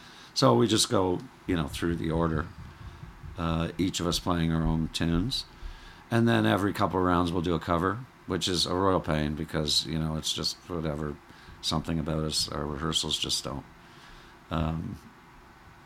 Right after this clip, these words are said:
they don't go well. We, we just end up having fun and getting nothing done. <laughs> So, uh, and it kinda turns into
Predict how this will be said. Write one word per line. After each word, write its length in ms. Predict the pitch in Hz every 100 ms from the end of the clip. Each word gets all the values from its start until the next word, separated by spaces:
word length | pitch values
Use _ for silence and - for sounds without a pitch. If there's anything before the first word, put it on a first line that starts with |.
| - - -
they 140 | - 101
don't 220 | 90 82
go 120 | 82
well. 220 | 82 87
We, 140 | 90 90
we 360 | - 87 85
just 240 | 80 76 -
end 200 | 67 78
up 80 | 65 - - - -
having 300 | 82 76 73
fun 280 | 80 76 76
and 280 | 76 67 55 80
getting 260 | 78 78
nothing 400 | 76 73 73 67 -
done. 260 | 71 67 64 -
<laughs> 840 | - 226 143 214 - 190 - 170 139
So, 380 | 135 127 120 - 120 - 110 - 120
uh, 420 | 101 110 107 107 113
and 100 | 120
it 80 |
kinda 240 | 120 151 143
turns 380 | 120 120 104 98
into 380 | 98 92 95